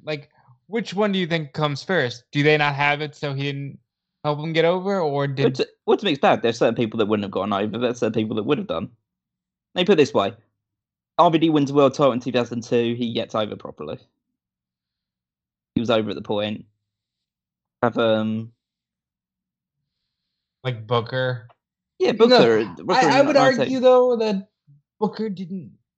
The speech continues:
Speaker 1: like, he needed to beat him, but he didn't need to beat him to be over.
Speaker 2: Mm.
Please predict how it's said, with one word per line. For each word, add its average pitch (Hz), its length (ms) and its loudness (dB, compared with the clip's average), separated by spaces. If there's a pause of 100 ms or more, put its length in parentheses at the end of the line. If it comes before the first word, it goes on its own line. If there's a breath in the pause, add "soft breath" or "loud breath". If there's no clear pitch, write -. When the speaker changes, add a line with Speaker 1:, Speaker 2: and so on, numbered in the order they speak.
(340)
Speaker 1:
like, 170 200 2 (220 loud breath)
he 208 160 6
needed 240 260 8
to 170 60 8
beat 151 280 6
him, 117 180 4
but 123 100 2
he 139 120 4
didn't 156 260 2
need 143 240 2
to 135 60 0
beat 131 200 2
him 135 320 -2
to 117 80 -6
be 113 140 2
over. 110 420 -2 (1000)
Speaker 2:
Mm. 101 140 -12